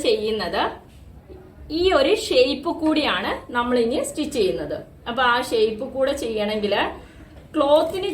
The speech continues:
ജീവൻ ഇല്ലാത്തത് കാരണം തന്നെ നമ്മളാണ് ക്ലോത്ത് അങ്ങോട്ടും ഇങ്ങോട്ടൊക്കെ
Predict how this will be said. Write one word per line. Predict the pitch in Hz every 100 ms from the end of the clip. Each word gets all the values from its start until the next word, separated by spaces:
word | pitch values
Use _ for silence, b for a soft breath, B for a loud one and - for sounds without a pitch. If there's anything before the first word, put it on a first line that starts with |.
| 285
ജീവൻ | 269 285 320 285
ഇല്ലാത്തത് | 254 262 277 302 294
കാരണം | 262 254 254
തന്നെ | 208 190 269 453 - 226
നമ്മളാണ് | 247 277 330 294 254 294 -
ക്ലോത്ത് | 247 226 233 220 302 - 220
അങ്ങോട്ടും | 220 226 220 247
ഇങ്ങോട്ടൊക്കെ | 208 208 202 208 -